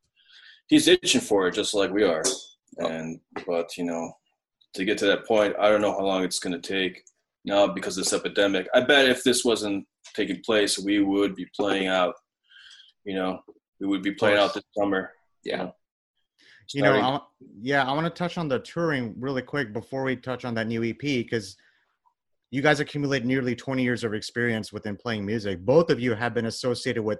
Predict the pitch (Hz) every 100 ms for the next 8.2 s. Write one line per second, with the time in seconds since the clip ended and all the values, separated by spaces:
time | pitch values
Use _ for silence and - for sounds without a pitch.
0 | - _ 127 123 120 113 113 107 104 120
1 | 120 - 120 123 113 110 127 117 - 107
2 | 98 107 113 107 98 - 131 135 117 101
3 | - _ _ - 104 139 120 123 151 117
4 | 104 113 107 107 110 123 113 131 120 123
5 | 123 95 87 123 - 123 117 - _ _
6 | _ 110 131 123 123 120 127 117 - 110
7 | 107 123 127 113 127 131 123 _ 120 120
8 | 120 117